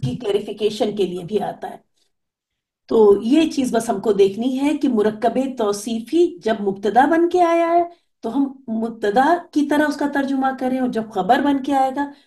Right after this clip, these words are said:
तो खबर की तरह तर्जुमा करेंगे। तो मुरक्कबे तौसीफी की हमें बहुत अच्छी तरह पहचान होनी चाहिए।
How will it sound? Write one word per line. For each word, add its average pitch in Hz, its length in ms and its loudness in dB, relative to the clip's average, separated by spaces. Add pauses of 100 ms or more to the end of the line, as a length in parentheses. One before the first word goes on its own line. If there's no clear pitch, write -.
(140)
तो 226 80 -4
खबर 190 320 0
की 185 140 -8
तरह 185 400 -4
तर्जुमा 180 440 -4
करेंगे। 208 380 -2 (340)
तो 269 60 0
मुरक्कबे 294 500 4 (100)
तौसीफी 285 520 4
की 339 180 0
हमें 240 500 -2 (180)
बहुत 262 400 0 (100)
अच्छी 247 480 -2
तरह 226 340 2
पहचान 202 500 0
होनी 180 320 -2
चाहिए। 185 460 -2